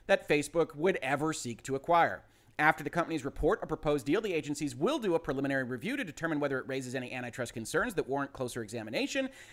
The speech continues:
and then they have the option of cutting off the review period early, letting the review period expire, and the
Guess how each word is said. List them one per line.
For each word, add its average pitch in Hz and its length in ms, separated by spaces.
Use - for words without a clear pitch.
and 269 100
then 277 80
they 277 80
have 269 100
the 247 120
option 180 360
of 165 140
cutting 147 320
off 160 260
the 165 120
review 151 280
period 123 360
early, 262 420
letting 269 240
the 247 80
review 202 200
period 165 380
expire, 156 460
and 131 100
the 110 100